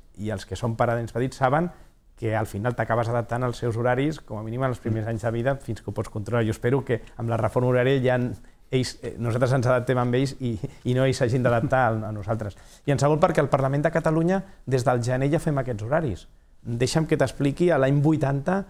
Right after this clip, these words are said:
eh, es, es centrava la, l'activitat començava a les onze trenta del matí, acabava a les tres, de tres a dos quarts de sis es, es dinava i de dos quarts de sis fins a les nou o les deu es feia l'activitat. Ara mateix comencem a les nou, nou trenta o deu, si és un dia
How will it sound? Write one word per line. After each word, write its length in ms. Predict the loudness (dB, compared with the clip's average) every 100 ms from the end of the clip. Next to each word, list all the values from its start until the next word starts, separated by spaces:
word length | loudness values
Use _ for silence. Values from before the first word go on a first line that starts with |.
| -14 -20 -2
eh, 380 | 0 2 2 0
es, 80 | -4 -8
es 140 | -8 -6
centrava 480 | -4 0 2 2 2 -2 -12 -2
la, 160 | 0 0
l'activitat 500 | -2 -2 -2 0 0
començava 380 | 0 2 2
a 60 | 0
les 100 | 0
onze 180 | -2 -2
trenta 300 | -2 0 0
del 80 | -2
matí, 240 | -2 -2
acabava 380 | 0 2 2 2
a 20 |
les 140 | -2 -2
tres, 300 | -2 -4 -12 -20 -20 _
de 200 | 0 0
tres 300 | 4 2 0 -10 -6
a 560 | 2 4 4 4 2 0
dos 140 | -2
quarts 240 | 0 0 2
de 80 | 0
sis 240 | -2 -2 -10 -20 -20 _ _ _
es, 240 | -4 -2 -2
es 240 | -2 0
dinava 400 | 2 2 2 0 -4 -18 -6
i 80 | 0
de 160 | 2 2
dos 160 | 2
quarts 160 | 2 2
de 80 | 0
sis 160 | 0
fins 160 | -2 0
a 80 | 2
les 160 | 0 0
nou 220 | 2 2
o 20 |
les 160 | 2 0
deu 140 | -2
es 80 | -2
feia 220 | -2 -2
l'activitat. 560 | -2 -6 -8 -6 -8 -10 -20 -18 2
Ara 160 | 4 4
mateix 400 | 4 2 0 -8 -20 -20 -6
comencem 400 | 0 0 2 2
a 60 | 4
les 160 | 2
nou, 300 | 2 2 2 2
nou 140 | 2
trenta 380 | 2 2 2 2
o 80 | 4
deu, 280 | 4 2 0
si 140 | -6 -4
és 60 | -4
un 60 |
dia 300 | -2 0 -2